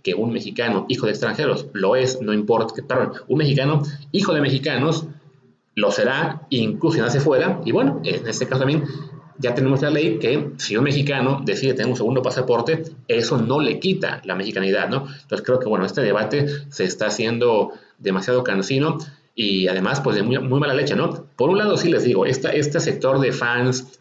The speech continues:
prensa o como ustedes quieran, que es, pues, la palabra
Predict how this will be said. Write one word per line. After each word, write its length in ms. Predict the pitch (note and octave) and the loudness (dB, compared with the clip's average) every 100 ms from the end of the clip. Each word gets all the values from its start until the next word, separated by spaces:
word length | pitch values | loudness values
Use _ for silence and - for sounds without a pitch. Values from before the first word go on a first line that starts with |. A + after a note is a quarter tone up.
| - | -4
prensa 560 | A2+ B2 B2+ B2+ A2 | 0 2 2 2 0
o 80 | G2 | 0
como 180 | - F#2+ | 0 -2
ustedes 360 | - B2+ A#2+ | 0 0 0
quieran, 320 | - C3 A2+ G2+ - - | 0 0 0 -2 -6 -14
que 280 | - G2+ A#2+ | -4 0 2
es, 260 | C3 B2+ - - - | 0 -2 -8 -20 -20
pues, 240 | - - G#2+ | -20 -14 -8
la 120 | F#2+ | -4
palabra 260 | G2+ B2 | 0 0